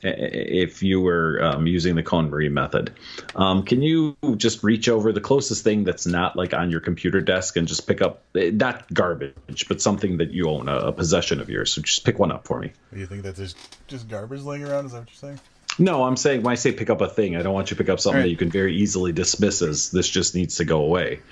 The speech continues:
Speaker 1: All
Speaker 2: Got
Speaker 1: right.
Speaker 2: it.
Speaker 1: Um, can you describe the item that's in your hand for me?
Speaker 2: Yeah, it is a package of fifty cotton swabs.
Speaker 1: All right, so
Speaker 2: <laughs>
Speaker 1: it's probably a little trickier. That's not what I was expecting you to reach for, but okay, this is how it would work.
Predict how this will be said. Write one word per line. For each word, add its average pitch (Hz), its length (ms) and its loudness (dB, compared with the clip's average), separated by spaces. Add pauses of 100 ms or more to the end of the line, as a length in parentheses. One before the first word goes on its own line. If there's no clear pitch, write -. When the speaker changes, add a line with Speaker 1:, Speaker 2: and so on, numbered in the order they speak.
(340)
Speaker 1:
All - 80 -10 (120)
Speaker 2:
Got 117 120 4
Speaker 1:
right. 90 200 0
Speaker 2:
it. - 540 -12
Speaker 1:
Um, 107 220 4
can 117 160 2
you 113 120 2
describe 107 360 0
the 104 160 2
item 107 180 2
that's 104 200 -2
in 107 60 2
your 104 100 2
hand 104 180 2
for 113 100 2
me? 117 180 -2 (280)
Speaker 2:
Yeah, 107 180 0
it 107 120 -4
is 104 160 -4
a 101 80 -2
package 120 440 -2
of 98 140 -4
fifty 113 540 -4 (100)
cotton 98 320 -2
swabs. 90 500 -4 (600)
Speaker 1:
All 117 140 4
right, - 440 -4
so - 560 0 (400)
Speaker 2:
<laughs> - 0 - (1040)
Speaker 1:
it's - 120 -12
probably 151 280 4
a 151 40 0
little 147 180 0
trickier. 143 440 0
That's 120 180 -2
not 113 120 2
what 120 80 0
I 120 60 2
was 107 140 -2
expecting 113 400 -2
you 107 80 2
to 107 80 0
reach 113 240 -2
for, 160 160 4
but - 180 -2
okay, 107 340 2
this 120 240 0
is 127 120 -2
how 101 220 2
it 67 100 0
would 78 140 -4
work. - 380 -6